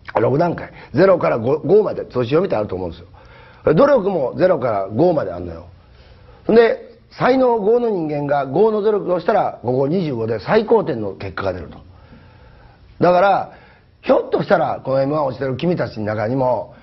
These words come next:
その、なんか、五の努力をしてるんちゃうかと。ま-、やったつもりでいても、すごい間違えた努力をしてるんちゃうかと。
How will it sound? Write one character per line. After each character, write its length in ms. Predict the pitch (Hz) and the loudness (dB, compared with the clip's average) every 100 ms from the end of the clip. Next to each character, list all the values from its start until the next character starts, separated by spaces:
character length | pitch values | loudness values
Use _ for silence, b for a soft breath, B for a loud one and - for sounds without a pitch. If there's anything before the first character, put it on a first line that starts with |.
| B | B
そ 100 | 139 | -6
の、 300 | 143 131 - B B B B B _ _ _ _ _ - - | -4 -4 -8 B B B B B _ _ _ _ _ -14 -6
な 100 | 131 | -4
ん 40 | |
か、 80 | 127 | -2
五 280 | 147 262 294 | 2 2 4
の 120 | 262 | 2
努 80 | 294 | 0
力 160 | 190 | -2
を 100 | 123 | -6
し 80 | - | -2
て 120 | 180 | 0
る 100 | 190 | 0
ん 40 | 104 | -4
ち 60 | |
ゃ 40 | 85 | -12
う 80 | |
か 80 | 85 | -14
と。 80 | - - | -10 -2
ま-、 140 | 196 202 | -2 -2
や 140 | 165 233 | 0 0
っ 120 | 233 | 0
た 120 | 214 | -2
つ 80 | 156 | 0
も 100 | 185 | -2
り 80 | 180 | 0
で 60 | |
い 40 | 165 | -2
て 80 | 135 | -4
も、 80 | |
す 80 | 117 | -4
ご 100 | 147 | -2
い 20 | |
間 100 | 208 | 0
違 80 | 226 | 0
え 40 | 294 262 | 2 0
た 0 | |
努 160 | 151 143 | 0 -6
力 140 | 120 | -6
を 40 | 95 | -6
し 40 | |
て 60 | 113 | -6
る 60 | |
ん 20 | |
ち 60 | 95 | -6
ゃ 40 | |
う 60 | 92 | -6
か 100 | 95 | -8
と。 120 | - | -12